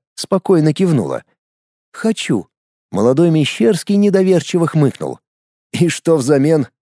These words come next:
Туманное обещание дружбы?» «Почему туманное? Самое настоящее. Спорные территории — очень опасное место. Здесь полезно иметь друзей.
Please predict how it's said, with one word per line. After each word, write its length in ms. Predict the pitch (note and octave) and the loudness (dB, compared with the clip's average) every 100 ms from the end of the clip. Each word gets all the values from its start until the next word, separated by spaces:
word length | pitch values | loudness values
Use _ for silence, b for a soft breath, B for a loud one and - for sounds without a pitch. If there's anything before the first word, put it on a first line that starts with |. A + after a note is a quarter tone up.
| _ | _
Туманное 500 | - A#2 C#3+ D3+ D3+ | -4 0 2 2 2
обещание 460 | D3+ D3 - D#3+ D#3+ | 2 0 0 0 2
дружбы?» 460 | E3 G#3+ B2+ F#2 - _ _ _ _ _ _ _ | 2 0 0 -4 -8 _ _ _ _ _ _ _
«Почему 380 | F3 - A3 A#3 | -6 -2 0 0
туманное? 600 | B3 A#3 A#2+ G#2+ G2+ G2 _ _ | 2 2 0 -2 -4 -6 _ _
Самое 480 | - C3+ B2+ D#3 F3+ | -8 -4 0 2 2
настоящее. 720 | G3 - A3+ B3 - G#2+ F#2+ _ _ _ _ - | 0 0 0 0 -2 -6 -8 _ _ _ _ -18
Спорные 560 | - D3 D#3+ F3 F#3+ | -8 -2 0 2 0
территории — 500 | F3 G3 E3+ D3 E3 | 0 0 0 0 2
очень 320 | F3 F3 F#3 | 2 2 0
опасное 460 | F#3 G#3+ A3 - A#2+ | 0 0 0 0 0
место. 420 | G#2+ G#2 - A#2+ _ - | 0 -2 -4 -8 _ -8
Здесь 360 | F3+ D#3 A3 | -4 0 0
полезно 460 | - A3+ C4 G#3 D#3 | 0 2 2 2 0
иметь 220 | C3 B2 | 2 -2
друзей. 480 | A2 C#3+ A#2 C#3 | -2 -4 -2 -4